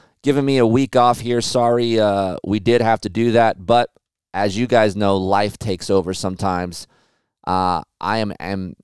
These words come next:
basically in amateur national hell. At this time every year, Loretta Lynn's creeps up, and I have to, uh, obviously be a dad, be a husband, uh,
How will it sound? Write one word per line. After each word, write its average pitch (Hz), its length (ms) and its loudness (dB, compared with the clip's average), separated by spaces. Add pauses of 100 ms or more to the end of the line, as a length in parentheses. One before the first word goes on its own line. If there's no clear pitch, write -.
(280)
basically 95 640 -4
in 90 220 -8
amateur 101 440 -4
national 90 500 -6
hell. 123 400 0 (880)
At 85 100 -14
this 123 220 -2
time 110 440 -2
every 110 280 -2
year, 107 260 0
Loretta 101 300 2
Lynn's 101 280 -6
creeps - 340 -8
up, 101 260 2 (560)
and 92 400 -4
I 95 180 0
have 95 240 -2
to, 95 280 0
uh, 92 260 0 (100)
obviously 90 400 -2
be 90 160 -4
a 85 60 -2
dad, 110 420 2
be 95 120 -4
a 85 80 -2
husband, 110 540 0 (960)
uh, 82 560 2